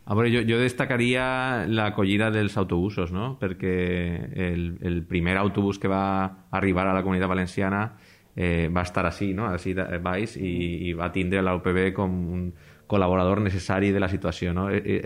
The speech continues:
és cert que tenim una molt estreta relació amb dos o-, O N Gs, no? Que són, eh, Junts per la Vida i Creu Roja, i amb els dos hem estat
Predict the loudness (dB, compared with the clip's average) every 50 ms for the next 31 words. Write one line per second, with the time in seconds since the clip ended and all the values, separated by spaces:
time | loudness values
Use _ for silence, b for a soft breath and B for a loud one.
0 | -2 -2 0 0 0 0 0 0 0 0 0 0 0 0 0 0 0 0 2 2
1 | 2 2 0 -2 B B B B B B B B 0 2 4 4 2 2 2 0
2 | 0 0 2 0 2 2 0 0 2 2 2 2 2 2 0 0 0 0 0 0
3 | 0 0 -2 -2 -4 -6 -8 b b b b b b b -8 -2 0 2 2 2
4 | 0 -4 -10 -14 -16 -20 -20 _ _ -20 -10 -4 -2 0 2 2 2 0 -2 -2
5 | -2 -2 0 0 0 0 0 0 0 0 0 0 -2 -2 -2 -2 -2 -4 -4 -2
6 | -2 -2 -2 -2 -4 -4 -4 -4 -4 -4 -2 -4 -4 -4 -2 -2 -2 0 0 0
7 | 0 2 2 0 0 0 0 -2 -4 -4 -4 -2 -2 -2 -2 -2 -2 -2 -2 -2
8 | 0 0 -2 -2 -2 -4 -4 -4 -4 -8 B B B B B B B 0 2 2
9 | 4 2 2 2 2 2 2 0 0 0 0 2 2 2 0 0 -2 -2